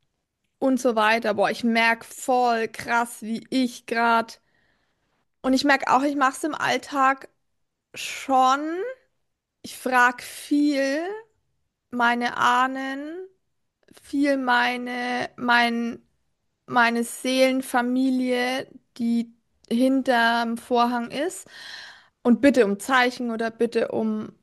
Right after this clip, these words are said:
um Hilfe, um Rat, um, ähm, ne, schick mir mal ein Zeichen. Und das ist jetzt aber schon nochmal eine andere Nummer.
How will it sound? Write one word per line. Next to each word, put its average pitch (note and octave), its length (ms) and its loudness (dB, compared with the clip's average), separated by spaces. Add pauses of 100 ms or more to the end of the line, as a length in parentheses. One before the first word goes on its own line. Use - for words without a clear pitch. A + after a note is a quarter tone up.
(340)
um B3 120 4
Hilfe, C#4 400 4
um A3+ 100 0
Rat, A#3+ 460 2
um, A#3 420 -8
ähm, - 440 -10 (260)
ne, B3+ 180 2
schick B3+ 200 0
mir B3 120 0
mal A3+ 180 2
ein A#3 80 -10
Zeichen. B3+ 720 0 (720)
Und B3+ 220 6
das A3+ 160 4
ist - 40 -2
jetzt A3+ 200 -4
aber A3 200 -2
schon A3+ 240 -4
nochmal G#3+ 240 -4
eine G#3+ 180 -4
andere A3+ 360 -4
Nummer. A3+ 480 -6